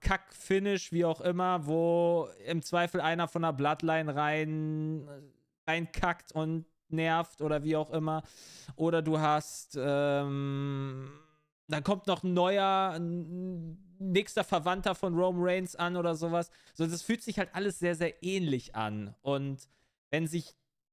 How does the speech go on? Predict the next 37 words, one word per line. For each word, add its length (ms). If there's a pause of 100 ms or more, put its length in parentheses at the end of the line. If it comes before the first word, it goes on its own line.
(540)
das 340
wiederum 460
ändern 500
würde, 300
dann 400
würde 200
ich 160
auch 140
sogar, 400
also 160
dann 180
kann 200
ich 100
da 140
auch 100
meinetwegen 600
mitgehen, 380
wenn 160
das 220
immer 300
coole 380
Matches 460
sind, 280
immer 240
verschiedene 680
Arten 440
sind, 180
dann 100
kann 200
ich 80
sogar 180
noch 160
mitgehen, 400
dass 160
er 80
sagt, 240
okay, 340